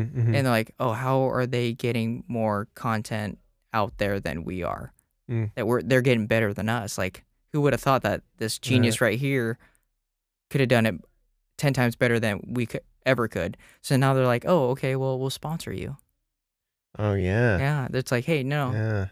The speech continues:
Speaker 2: no, we'll give you some money, but you, you gotta do what we tell you to do and how,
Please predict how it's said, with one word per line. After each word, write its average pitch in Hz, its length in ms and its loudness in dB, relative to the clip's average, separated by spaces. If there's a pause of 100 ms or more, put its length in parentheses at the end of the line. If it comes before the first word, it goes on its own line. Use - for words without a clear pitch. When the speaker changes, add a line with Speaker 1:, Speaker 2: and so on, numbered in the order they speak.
(120)
Speaker 2:
no, 156 160 2
we'll 170 80 4
give 185 180 2
you 180 140 4
some - 180 -2
money, 175 240 2
but 123 200 2
you, 139 240 -6
you 135 160 -2
gotta 139 200 4
do 131 460 2
what 120 220 0
we 123 120 0
tell 131 200 -4
you 120 180 -2
to 113 100 -2
do 117 240 2
and 110 160 0
how, 110 400 -2